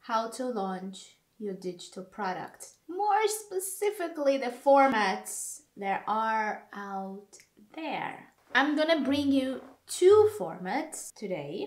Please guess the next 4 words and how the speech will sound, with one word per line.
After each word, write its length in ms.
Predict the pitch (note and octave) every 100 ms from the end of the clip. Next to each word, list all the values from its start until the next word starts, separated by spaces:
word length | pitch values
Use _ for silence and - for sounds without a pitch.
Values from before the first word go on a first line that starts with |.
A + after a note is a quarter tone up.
| - -
evergreen 760 | B3 E4+ D#4 D#4+ D#4 D4+ D#4+ - _ _ _ _ _ _ _ _ _ -
and 140 | G#3+
then 280 | G#3+ G#3+ G#3 -
peak 520 | - C#4+ C#4+ -